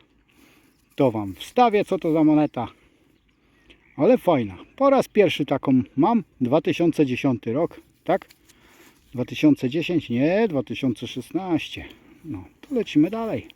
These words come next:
A tym razem, kochani, trafiamy cacko z dziurką. Cacko z dziurką, edgecoina na papieroski.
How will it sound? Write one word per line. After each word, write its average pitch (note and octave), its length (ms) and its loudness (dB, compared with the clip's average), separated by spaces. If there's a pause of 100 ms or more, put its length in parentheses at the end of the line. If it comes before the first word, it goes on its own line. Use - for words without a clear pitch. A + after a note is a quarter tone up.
(1700)
A G#3+ 100 4
tym C4 200 4
razem, A#3 320 2
kochani, A3 440 -2
trafiamy A3 500 0
cacko A3+ 420 2
z - 20 4
dziurką. C#3 460 2 (140)
Cacko A3 440 0
z A2+ 40 -4
dziurką, G3 540 2 (240)
edgecoina G3+ 760 -2
na D#3+ 120 6
papieroski. F#3+ 840 2